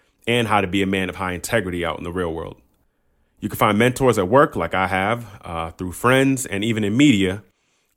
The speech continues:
Uh, the only requirement, really, is another Black man that is or was further down the road that you want to travel,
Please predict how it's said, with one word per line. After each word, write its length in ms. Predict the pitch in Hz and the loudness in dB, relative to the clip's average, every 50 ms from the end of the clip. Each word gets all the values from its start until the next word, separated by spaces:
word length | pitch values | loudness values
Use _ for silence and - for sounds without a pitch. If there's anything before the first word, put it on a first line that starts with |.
| _ - | _ -14
Uh, 160 | - 85 87 | -12 -12 -6
the 100 | 90 95 | -2 0
only 160 | 110 127 139 | 2 4 4
requirement, 500 | 131 113 - - 143 143 147 131 110 85 | 2 2 0 2 4 4 4 4 2 0
really, 280 | 101 101 95 95 95 95 - - | 0 0 0 0 -2 -4 -4 -6
is 120 | 101 90 | -6 -4
another 260 | 95 98 104 104 101 | -4 -2 -2 -2 -2
Black 340 | 90 85 107 107 107 104 - | -2 0 2 2 2 0 -2
man 220 | 104 95 92 87 | -6 -6 -6 -6
that 220 | 87 85 78 - _ - | -6 -8 -10 -10 _ 0
is 460 | 131 139 147 160 170 175 - - - _ _ _ _ _ - | 2 2 4 2 0 -2 -6 -10 -12 _ _ _ _ _ -2
or 180 | 113 113 107 | 0 0 0
was 380 | 98 104 120 117 104 101 98 - | 2 4 4 4 4 4 2 -2
further 360 | - - - 107 104 98 107 | -6 -2 0 2 2 2 0
down 220 | 90 98 95 92 95 | 0 0 -2 -2 -2
the 80 | 90 | -2
road 420 | 90 95 95 92 92 90 90 87 - _ _ _ _ _ _ _ | -2 -2 0 0 0 -2 -4 -8 -12 _ _ _ _ _ _ _
that 240 | - 98 98 90 87 | -6 -4 -4 -2 -2
you 140 | 95 98 92 | -2 -2 -2
want 200 | 90 87 87 82 | -2 -4 -6 -6
to 60 | - | -4
travel, 420 | - 98 90 82 - 80 - _ | -4 -2 -2 -2 -4 -8 -16 _